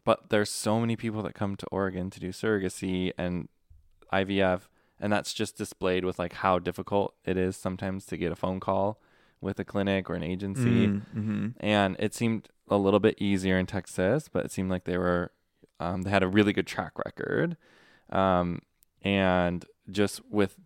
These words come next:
Speaker 1: Dallas itself being a relatively large metro area, it was like, okay, we might have a, maybe we'll have more options of, like, egg donors. Maybe there's gonna be more options of surrogates. And I don't know if Texas is quite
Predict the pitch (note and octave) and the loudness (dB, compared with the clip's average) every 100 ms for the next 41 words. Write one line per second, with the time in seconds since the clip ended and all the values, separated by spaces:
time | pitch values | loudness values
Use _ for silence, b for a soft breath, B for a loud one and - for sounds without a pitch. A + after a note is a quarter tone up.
0 | - F#2 F#2 G2 - F2+ - F2 F2+ A2+ | 2 4 6 2 0 -6 -2 2 2 2
1 | - _ - F2+ F2 F2+ F#2 E2+ _ F#2 | -8 _ -8 -2 0 0 -2 -6 _ -6
2 | F#2 - _ D#2+ F2 - F#2 F#2 F2 E2+ | -6 -10 _ -2 -2 -4 -6 -4 0 0
3 | E2+ F2 E2+ - - E2+ E2 F2 G#2 - | 0 -2 -4 -4 -2 0 2 4 2 0
4 | F#2+ F2+ - - G2+ F#2 F2+ F2+ F#2 G#2+ | -4 -6 -8 -6 -2 0 0 0 -2 -4
5 | C3 C#3+ B2 A#2 b b b b _ _ | -4 -2 0 0 b b b b _ _
6 | A2 A2+ C3 C3 C3 G#2 F#2 F#2+ - F2+ | 0 2 2 2 0 2 4 6 4 2
7 | F2 - - F#2 F#2+ G#2+ A2+ B2+ B2+ b | 2 0 -4 -2 0 -2 0 0 -2 b
8 | b - D3+ B2+ G2 F#2+ F2 E2+ E2 F#2 | b -4 -4 0 0 2 0 0 -2 -4
9 | F#2 F#2 F#2+ - G2 F#2+ F#2 F2 - F2+ | -2 -2 -4 -6 -6 -4 -2 -4 -4 -8
10 | - F#2+ F#2 G#2 - E3 E3 A2+ F#2+ F#2+ | -6 -6 -6 -6 -6 0 0 2 2 2
11 | - - b b b b - F#2+ F#2 F2+ | 0 -12 b b b b -2 0 2 0
12 | E2+ _ - G2 G2+ G#2 G2+ G2+ - F#2 | -4 _ -2 -2 0 2 2 2 -4 -14
13 | - F#2+ - F#2 - - E2+ | -8 -8 -6 -8 -4 -2 -2